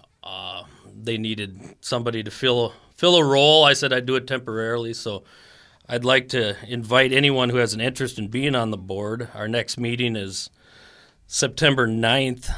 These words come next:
um, twelve thirty. Um, if you, you know, but we also, there's a difference between people that come to the board with all kinds of ideas and people that are willing to put in some action and follow those things through.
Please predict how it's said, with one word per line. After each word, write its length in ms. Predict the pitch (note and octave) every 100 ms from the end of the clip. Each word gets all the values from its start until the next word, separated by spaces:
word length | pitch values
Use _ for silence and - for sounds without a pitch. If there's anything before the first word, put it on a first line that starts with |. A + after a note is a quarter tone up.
| - -
um, 680 | A#2+ A2 G#2 G2 F#2+ - - - _
twelve 340 | - B2+ B2 A2+
thirty. 540 | - B2+ C3 A#2+ A#2 - _ _ - - _ _
Um, 200 | G#2 G#2
if 140 | G#2+ G#2+
you, 180 | A2 G#2 - - _ _ _ _ _ _
you 140 | A2 G#2+
know, 100 | G#2+
but 180 | C#3+
we 120 | C#3+ D3+
also, 580 | F3 F#3 F3+ D#3+ A2 - _ _ _ - _ _ -
there's 180 | D3
a 40 | C#3+
difference 360 | F3 E3 D#3+
between 600 | D3 C#3+ D3 C#3+ C3+ B2 - - _ _ _ _ _ _ _
people 260 | - D3 C#3
that 160 | B2
come 320 | B2+ C#3+ B2+ A#2+
to 180 | A2 G#2+
the 120 | A#2
board 320 | A2+ A#2 B2 A2+
with 120 | G#2
all 280 | C3 D3+ D3
kinds 300 | D3 C#3 B2+
of 100 | B2
ideas 640 | A#2+ A#2+ C#3 E3+ D3 -
and 160 | B2+ B2
people 320 | D3 C#3+ C#3
that 140 | B2+
are 80 | A2+
willing 380 | A2 B2+ C3+ B2+
to 100 | G2+ - _ _ _ _ _ _
put 160 | - D3
in 140 | C#3
some 180 | B2 A2+
action 520 | A2 B2 C3 - A#2+ G2+
and 160 | G2
follow 360 | - A#2 A2+ A2
those 220 | G#2 G2
things 300 | A2+ G2+ -
through. 320 | - A2+ G2